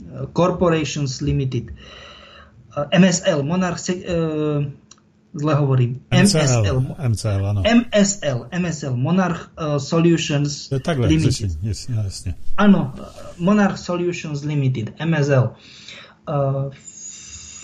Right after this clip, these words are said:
Speaker 1: jeden majú, lebo tam, tam riešia čas, to je, proste chcú šibovať, teda šibovať, hýbať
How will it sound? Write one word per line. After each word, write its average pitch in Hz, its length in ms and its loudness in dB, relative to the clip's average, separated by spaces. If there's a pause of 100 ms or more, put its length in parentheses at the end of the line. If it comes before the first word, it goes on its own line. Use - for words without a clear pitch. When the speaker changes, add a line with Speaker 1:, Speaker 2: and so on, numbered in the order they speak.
Speaker 1:
jeden 196 540 4
majú, 190 560 2
lebo 165 200 -4
tam, 165 480 -2
tam 165 340 2
riešia 147 800 2
čas, 147 560 0
to 151 160 -6
je, 135 500 0 (1500)
proste 180 360 0
chcú 196 520 2 (420)
šibovať, 165 800 2
teda 139 160 -2
šibovať, 139 480 0
hýbať 185 340 4